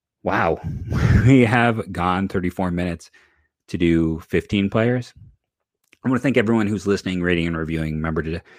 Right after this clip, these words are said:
check out the crossover episode with Locked On Royals on Wednesday, and Thursday is the second half of this top thirty prospect talk. We'll continue to talk about any transactions, players moving through camp,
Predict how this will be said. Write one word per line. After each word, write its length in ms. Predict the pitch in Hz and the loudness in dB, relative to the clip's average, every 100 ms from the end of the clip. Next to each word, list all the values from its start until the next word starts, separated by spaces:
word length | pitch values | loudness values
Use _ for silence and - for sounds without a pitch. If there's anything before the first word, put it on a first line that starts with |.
| _ - | _ -6
check 160 | 98 | -2
out 140 | 87 82 | -2 -4
the 80 | 80 | -8
crossover 680 | - - 104 - 90 92 | -6 -2 0 0 0 0
episode 360 | 78 85 90 82 | 0 -2 -2 -2
with 200 | 80 - | -4 -6
Locked 340 | 78 78 - | -6 -6 -4
On 140 | 80 82 | -4 0
Royals 480 | 90 101 113 113 - - - _ | 2 4 2 0 -8 -20 -20 _
on 180 | - 95 | -8 -2
Wednesday, 520 | 98 113 113 127 123 - | 0 0 0 0 -2 -6
and 240 | 90 90 | -8 -2
Thursday 400 | 104 101 110 101 | -2 0 0 -2
is 320 | 95 95 85 | -2 -6 -6
the 240 | 95 90 - | -6 -6 -6
second 320 | - 107 98 | -6 -4 -2
half 240 | 95 92 95 | -2 -2 -4
of 120 | 80 | -4
this 220 | 92 - | -6 -6
top 260 | - 107 - | -6 -4 0
thirty 200 | 104 98 | -2 0
prospect 520 | 98 101 - 71 - | -2 -4 -6 -10 -6
talk. 340 | 73 73 - _ _ _ _ _ - | -6 -6 -10 _ _ _ _ _ -6
We'll 100 | 98 | -4
continue 360 | - 92 95 85 | -2 -2 -2 0
to 60 | |
talk 160 | 90 85 | -2 0
about 160 | 87 | -2
any 140 | 80 82 | -2 -8
transactions, 720 | - 80 92 95 - 92 90 | -8 -4 -2 -2 0 -4 -4
players 280 | - 78 80 | -4 -4 -4
moving 280 | 80 80 80 | -6 -6 -6
through 160 | 82 | -8
camp, 440 | - 98 95 98 | -6 -2 -2 -4